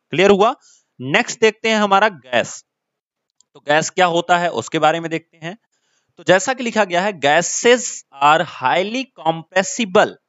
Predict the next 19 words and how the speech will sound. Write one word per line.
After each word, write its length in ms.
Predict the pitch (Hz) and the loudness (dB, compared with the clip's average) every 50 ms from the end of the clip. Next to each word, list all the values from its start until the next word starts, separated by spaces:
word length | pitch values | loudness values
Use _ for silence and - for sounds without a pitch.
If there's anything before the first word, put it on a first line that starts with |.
| _ _ | _ _
मैंने 140 | 117 143 160 | -6 -4 -2
आपको 220 | 175 175 - - 180 | -2 -2 -2 -4 -2
होता 120 | - 226 | -2 0
है 40 | 262 | -2
ना, 80 | 302 | -2
प्रेशर 480 | 294 - _ 160 147 151 - - 190 180 | -4 -2 _ 0 0 2 0 -2 -2 2
वाला 220 | 170 165 160 160 | 2 2 2 2
शब्द 320 | 151 - - 143 120 117 113 | 0 0 -2 -4 -2 -4 -6
है, 100 | 104 107 | -6 -8
प्रेस, 560 | - _ - 151 151 151 - - - - - _ _ _ _ _ _ _ | -6 _ 0 0 0 0 -2 -6 -10 -14 -18 _ _ _ _ _ _ _
प्रेस 180 | - 165 165 - 160 | -2 -2 -2 -4 -6
मतलब 360 | 147 139 - - 185 190 160 113 | -8 -8 -4 -2 -2 -2 0 -2
दबाना, 400 | 117 113 127 139 151 147 120 95 - _ _ _ _ _ _ - | 2 2 2 4 4 2 0 -2 -6 _ _ _ _ _ _ -6
मतलब 380 | 131 147 - - 214 202 147 - | -6 -6 -2 -2 -2 -2 -2 -2
गैसेस 400 | - 151 170 185 185 - 269 240 180 | 0 0 0 0 0 -4 -6 -6 -2
जो 120 | 160 180 165 | -2 0 0
होती 300 | 160 160 - - 165 156 | 0 -2 -6 -8 -8 -6
हैं 160 | 147 156 180 | -4 -4 -6
वो 140 | 208 208 | -6 -6